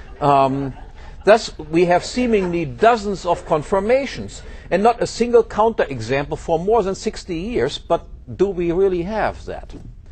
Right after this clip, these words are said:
And the answer is, of course, no. Uh,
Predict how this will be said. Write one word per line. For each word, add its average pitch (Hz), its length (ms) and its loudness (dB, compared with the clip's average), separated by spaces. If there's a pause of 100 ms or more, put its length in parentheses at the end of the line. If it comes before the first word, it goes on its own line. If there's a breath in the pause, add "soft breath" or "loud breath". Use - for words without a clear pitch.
(360 soft breath)
And 156 140 -2
the 185 140 0
answer 233 240 0
is, 185 140 0
of 170 160 -4
course, 143 260 -2
no. 196 440 0 (460 soft breath)
Uh, 139 320 4